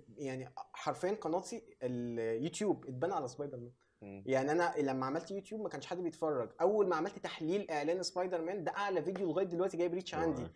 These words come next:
Speaker 1: اعلان، ما بالك بالفيلم.
Speaker 3: مهم.
Speaker 1: فانا مش، مش عايز برضو اخش في الجانب الشخصي ان هو عمل بالنسبه لي كان حاجه كويسه في المحتوى كده،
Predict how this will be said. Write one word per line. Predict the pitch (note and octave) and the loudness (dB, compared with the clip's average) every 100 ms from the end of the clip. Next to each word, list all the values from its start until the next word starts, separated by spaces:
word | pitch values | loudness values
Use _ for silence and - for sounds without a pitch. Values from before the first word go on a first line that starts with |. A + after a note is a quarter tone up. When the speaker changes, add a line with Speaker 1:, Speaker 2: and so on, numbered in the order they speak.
| _ C3+ | _ 0
Speaker 1:
اعلان، | C3+ D#3 G3 E3+ A#2+ A#2+ | 4 6 6 6 2 -2
ما | B2+ B2+ | -4 2
بالك | E3 D#3+ | 2 4
بالفيلم. | D3+ - D#3 A#2 - - - | 2 2 2 2 -6 -18 -18
Speaker 3:
مهم. | E2+ | -12
Speaker 1:
فانا | F#2 C#3 C3+ C3+ C3 C3 C3 C3 C3 - D#3+ | -2 4 6 6 6 8 6 6 4 2 4
مش، | F3 D#3+ | 4 2
مش | F3+ E3 | -2 -2
عايز | A3+ A3+ | -2 -2
برضو | A#3 G3+ | 0 0
اخش | - C3+ - G#3 - | -2 -4 -4 -4 -4
في | |
الجانب | D#3 D#3 E3+ | 0 0 0
الشخصي | D#3 F3 - E3 | -2 -2 -2 0
ان | C#3+ | 4
هو | D#3 | 6
عمل | D3 E3 D#3 C3 | 6 4 2 0
بالنسبه | B2 B2 A#2+ C#3+ | -2 -2 -4 -4
لي | D3+ | -4
كان | B2+ | -4
حاجه | B2+ C#3+ | -2 -2
كويسه | B2+ B2 C#3 C3+ | 0 -2 -2 -4
في | B2 | -6
المحتوى | A2 G#2+ A2 C#3 C3 | -6 -8 -8 -2 -2
كده، | B2+ C3+ | 0 -2